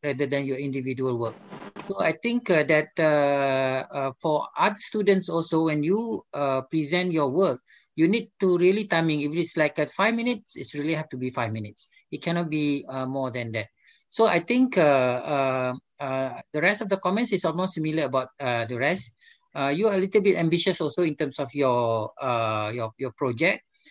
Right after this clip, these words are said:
So I wish that more time will be spent on the self-sufficient community, which is the target of this project, rather than, you know, the whole township, uh, uh, uh,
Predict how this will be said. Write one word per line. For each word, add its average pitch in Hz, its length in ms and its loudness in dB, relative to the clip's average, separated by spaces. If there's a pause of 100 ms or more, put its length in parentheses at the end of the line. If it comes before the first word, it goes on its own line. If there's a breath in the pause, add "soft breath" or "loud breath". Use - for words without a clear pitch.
So - 140 -4
I 156 120 4
wish 202 240 0
that 147 160 -2
more 160 220 0
time 175 220 -2
will 143 100 0
be 135 100 -4
spent 180 400 0
on 143 160 -4
the 131 100 -2
self-sufficient 190 800 0
community, 202 600 0
which 135 200 -6
is 151 100 -8
the 160 80 0
target 175 380 0
of 135 100 -6
this 147 180 -6
project, 139 500 -4
rather 151 260 2
than, 156 420 0
you 147 80 -2
know, 196 220 -6 (400 soft breath)
the 156 60 0
whole 190 320 2 (100)
township, 185 460 2 (600 loud breath)
uh, 139 680 0 (180)
uh, 143 40 -10
uh, 127 1040 -4